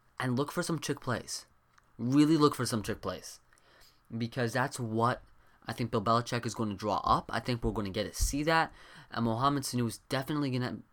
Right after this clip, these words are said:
he's a start to that playmakers. I still don't think the Patriots have enough playmakers. I don't. I think their defense might be able to overcome that.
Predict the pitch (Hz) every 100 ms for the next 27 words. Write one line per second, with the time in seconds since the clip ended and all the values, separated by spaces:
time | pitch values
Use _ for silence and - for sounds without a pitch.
0 | _ 120 127 - 170 - - 135 - -
1 | 139 151 - 123 107 - 107 90 - -
2 | - - - - - - - 151 170 -
3 | 185 175 160 156 147 123 143 131 135 131
4 | 117 120 120 - - 101 90 - - -
5 | - _ _ _ _ _ _ - 127 123
6 | 92 - _ _ _ _ _ _ _ _
7 | _ _ _ _ - 113 165 147 127 156
8 | 160 147 143 147 135 135 127 110 - 147
9 | 143 123